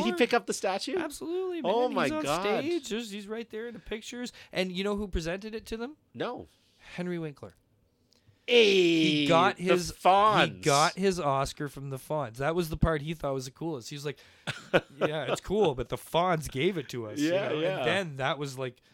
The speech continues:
Speaker 1: the
Speaker 2: That's
Speaker 1: coolest shit ever.
Speaker 2: brilliant.
Speaker 1: Think about it. This is nineteen seventy-seven. This is Happy Days in its prime, man. Like, you know, the Fonz was the man. What else about this movie? We've covered all the
Speaker 2: Uh,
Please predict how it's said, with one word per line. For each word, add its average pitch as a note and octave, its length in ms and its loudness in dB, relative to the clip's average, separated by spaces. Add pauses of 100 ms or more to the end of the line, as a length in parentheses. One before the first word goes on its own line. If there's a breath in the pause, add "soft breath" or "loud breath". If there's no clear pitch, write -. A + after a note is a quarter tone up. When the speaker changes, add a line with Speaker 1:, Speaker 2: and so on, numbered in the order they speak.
(220 soft breath)
Speaker 1:
the - 80 0
Speaker 2:
That's F#3+ 140 -4
Speaker 1:
coolest D3+ 240 -8
shit C3+ 120 -4
ever. E3 80 4
Speaker 2:
brilliant. C3+ 340 -2
Speaker 1:
Think G#3 240 -2
about F#3 220 4
it. C3+ 60 -4
This F3 140 -4
is D#3+ 140 -10
nineteen E3+ 340 -4
seventy-seven. E3 520 -2
This F3+ 120 -2
is D#3 60 -4
Happy D3+ 320 -4
Days C#3+ 240 -6
in C#3 80 -8
its B2 140 -12
prime, C#3 500 -10
man. A2+ 320 -18
Like, A#2+ 220 -18 (1040 soft breath)
you B2+ 80 -16
know, A#2+ 220 -14 (140)
the C3 60 -18
Fonz C#3+ 320 -12
was B2+ 180 -12 (120)
the B2+ 180 -6
man. B2 520 -6 (100)
What G3+ 160 -4
else A#3+ 220 -2
about D#3+ 200 -12
this C3+ 160 -18
movie? A2+ 420 -16
We've D3+ 140 -12
covered A#3 220 2
all G#3 200 8
the E3 120 4
Speaker 2:
Uh, D#3+ 80 -2